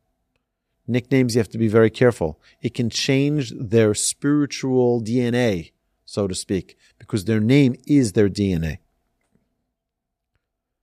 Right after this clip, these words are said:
And Abraham dies at a hundred seventy-five years old and is buried next to his wife, Sarah. The sixth portion is Parshas Toldos, and the sixth portion talks about the life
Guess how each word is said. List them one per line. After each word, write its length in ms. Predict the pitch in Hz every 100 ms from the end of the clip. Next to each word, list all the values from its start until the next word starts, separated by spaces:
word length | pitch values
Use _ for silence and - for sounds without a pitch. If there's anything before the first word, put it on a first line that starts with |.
| _ _ _ -
And 140 | 120
Abraham 500 | 143 156 143 131 120
dies 400 | 110 135 151 131
at 140 | 113
a 60 | 104
hundred 300 | 117 120 117
seventy-five 600 | - 110 107 - 107 101
years 240 | 98 90 120
old 260 | 113 113 -
and 120 | 95
is 100 | 90
buried 520 | - 113 110 101 -
next 340 | 110 104 -
to 100 | -
his 200 | 107 110
wife, 300 | 92 98 87
Sarah. 420 | - 101 76 71 - _ _ _ _ - _ _ _ _ _ _ _ _ _
The 80 | 123
sixth 360 | - 220 -
portion 320 | - 185 - 151
is 60 |
Parshas 400 | - 143 127 123
Toldos, 420 | - 113 95 87
and 100 | 101
the 60 | 98
sixth 400 | - 170 - - _
portion 400 | - 156 - 131
talks 320 | - 139 -
about 320 | 127 123 120
the 80 | -
life 540 | 104 127 139 120 -